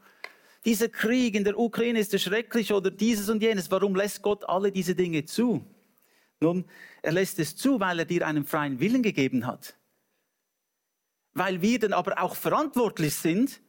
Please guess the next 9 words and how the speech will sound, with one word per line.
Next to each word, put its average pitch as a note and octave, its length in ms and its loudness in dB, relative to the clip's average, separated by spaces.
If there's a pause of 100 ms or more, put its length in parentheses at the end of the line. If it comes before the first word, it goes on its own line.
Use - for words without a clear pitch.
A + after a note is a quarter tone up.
für F#3+ 160 -2
das, G3 280 0
was F#3+ 200 -2
wir G3 100 2
mit F3+ 120 -2
unserem E3+ 360 0
freien D3+ 400 -2
Willen C3 320 0
tun. G#2 480 -4